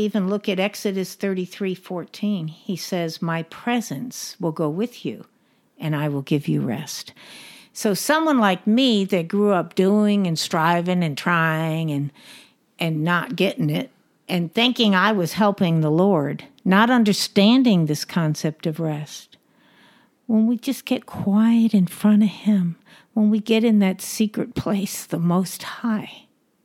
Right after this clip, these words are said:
under the shadow of the Almighty, and we let him just come in and we worship him,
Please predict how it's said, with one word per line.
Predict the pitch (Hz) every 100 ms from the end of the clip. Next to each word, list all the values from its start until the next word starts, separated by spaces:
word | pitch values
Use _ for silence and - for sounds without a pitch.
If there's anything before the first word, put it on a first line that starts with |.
| -
under | 196 -
the | 185 233
shadow | - - 220 233 226
of | 226 202
the | 247 226
Almighty, | 214 214 220 233 240 - _ - - - - -
and | 247 269
we | 302
let | 277 277
him | 277 269 262
just | 277 -
come | - 254 240
in | 247 262
and | 262 240
we | 220 190
worship | 180 240 262 - 254 -
him, | 214 220